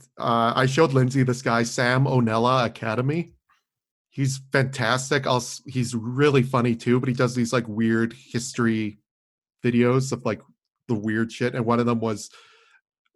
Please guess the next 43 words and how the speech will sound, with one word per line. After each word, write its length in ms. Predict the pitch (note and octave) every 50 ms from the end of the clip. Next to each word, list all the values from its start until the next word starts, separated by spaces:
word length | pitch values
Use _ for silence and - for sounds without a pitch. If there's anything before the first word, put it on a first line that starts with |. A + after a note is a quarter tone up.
| -
uh, 220 | A2+ A#2 A2 G#2+ G#2
the 140 | G#2+ C#3+ A#2+
a-, 240 | G#2+ G#2+ A2+ - - -
like, 260 | A#2 A#2 A#2 - - - -
a 120 | A2+ A2 - -
list 340 | A#2 A#2 A#2+ A#2 - - C3
of 100 | C3 C3
animals 480 | A#2 G#2+ G#2+ A2 A2 A#2+ B2 A#2 -
that 100 | B2+ A2 -
they 60 | A2
sent 240 | G#2+ - A2+ G2+ -
up 200 | A2+ A2+ - -
into 180 | G#2+ G2+ G2 G2
space. 420 | - - - G#2 A2 B2 A#2+ A#2
It 60 | A#2+
was 140 | A2 G2+ A2
mostly 320 | A2 G#2+ G2+ - A#2 G2+
monkeys. 600 | F#2+ F2+ F#2 F#2+ - _ A#2 A2 A2+ A2+ - - - _ _ _ _ _ _ _ _ _ _ _ _ _ _ _ _ _ _ _ _ _ _ _ _ _ _ _ -
But 120 | B2 A#2+
I'll 100 | A#2 A#2
s-, 120 | A#2 A#2+ - -
I'll 100 | B2+ B2+
s-, 260 | C3 C3+ - - - -
post 360 | - - D#3 D#3 C#3+ C3+ -
a 40 | C3+
link 280 | A#2+ A#2+ A#2+ A#2 A#2
to 60 | - A#2
this 180 | A2 G#2 -
guy 240 | - A#2+ A2+ A2+ A2
'cause 180 | A2 - A#2 A2+
I 60 | G#2+
think 260 | G#2+ - A2 G#2 -
everyone 360 | A2+ G#2 - A2 G2+ G2+ G2+ F#2+
should 160 | - G#2+ -
go 120 | A2 F#2+
follow 360 | - - G2 F#2+ G2 F#2+ F#2+
him 180 | G2 G2 F#2 - _ _ _ _ _ _ _ _ _ _ _ _ _ _ _ _ _ _ _ _ _ _ _ - -
'cause 120 | A2 F#2
he's 140 | G2+ G2+ F#2
a 40 | F2
great, 240 | - G2+ F#2+ - -
he's 300 | G#2 G2 - - - - -
hilarious. 600 | G#2 G2 F#2 F2+ F2+ F2 F2+ F2+ - - -